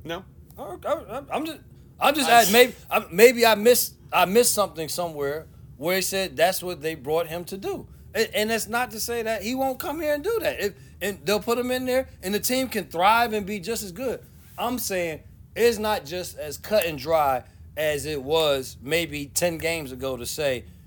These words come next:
Speaker 2: man, when we, hopefully when we get him back, this is what it'll be. I, that, that's all I'm saying.
Speaker 1: Bottom line is Vince Williams has made himself a rotation guy, and he's
Speaker 2: Yes.
Speaker 1: been fantastic.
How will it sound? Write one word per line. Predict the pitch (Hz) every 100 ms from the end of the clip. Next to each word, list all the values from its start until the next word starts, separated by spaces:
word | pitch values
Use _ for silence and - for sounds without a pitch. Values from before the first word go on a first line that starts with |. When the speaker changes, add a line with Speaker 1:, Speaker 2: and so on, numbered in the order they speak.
| - - -
Speaker 2:
man, | 160 143
when | 143
we, | 147
hopefully | 95 120 175 151
when | 147
we | 147
get | 143 143
him | 135
back, | 156 151 - -
this | 143 135
is |
what | 135 139
it'll | 131 120
be. | 170 139 120
I, | 185
that, | 196 254
that's | 226 269 226
all | 196
I'm | 190
saying. | 185 127 113 -
Speaker 1:
Bottom | 185 202
line | 180 190 175
is | 147 131
Vince | 175 185 156
Williams | 165 170 160
has | 151 143
made | 170 165
himself | 170 165 160 143
a |
rotation | 131 139 185 160 156 127
guy, | 123 104 87 85 -
and | 117 120
he's |
Speaker 2:
Yes. | 370 415
Speaker 1:
been | 160 135
fantastic. | 160 139 143 143 131 - 101